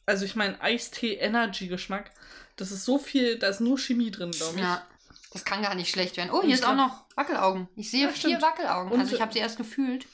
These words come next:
Speaker 1: was haben wir denn da und wie
Speaker 2: Ach
Speaker 1: lange
Speaker 2: so.
Speaker 1: ist haltbar?
Speaker 2: Stimmt, äh, Carlsberg Brauermalz. Ich weiß nicht genau, was sowas ist.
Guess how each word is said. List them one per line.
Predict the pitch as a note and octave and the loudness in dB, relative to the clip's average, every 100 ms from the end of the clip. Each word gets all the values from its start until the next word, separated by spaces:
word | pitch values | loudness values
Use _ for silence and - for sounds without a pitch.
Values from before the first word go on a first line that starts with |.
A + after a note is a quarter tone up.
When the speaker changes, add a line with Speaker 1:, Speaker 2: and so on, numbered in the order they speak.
| - | -10
Speaker 1:
was | G#3+ - | -6 -2
haben | A#3 | -2
wir | A3 | 0
denn | F#3+ | -2
da | G3+ G#3 | -2 -4
und | G3 | -4
wie | A3 | -2
Speaker 2:
Ach | G#3+ | 0
Speaker 1:
lange | D#4 E4 | 2 2
Speaker 2:
so. | G3+ | 0
Speaker 1:
ist | |
haltbar? | G#3+ G3+ F3 - _ | -2 -2 -8 -12 _
Speaker 2:
Stimmt, | - A#3 F#3 | -6 -6 -2
äh, | G3 G3 | -2 -2
Carlsberg | G3 A#3 C#4+ - - B3+ C4 C4+ - _ | 0 2 2 -4 -2 2 2 -2 -14 _
Brauermalz. | - F3+ E3+ C#4 A#3+ E3+ D#3 D#3 A#3+ C#4+ - | -8 -2 2 6 4 2 -2 0 -2 -2 -8
Ich | - - | -10 -4
weiß | F#3 A#3 | -4 0
nicht | C#4 - - | -2 -2 -10
genau, | G#3+ F#3+ A#3 C#4+ | -2 0 0 -2
was | F3+ - | -4 -4
sowas | F3+ F3 - | -6 -8 -8
ist. | G#3 A#3 - | -12 -12 -14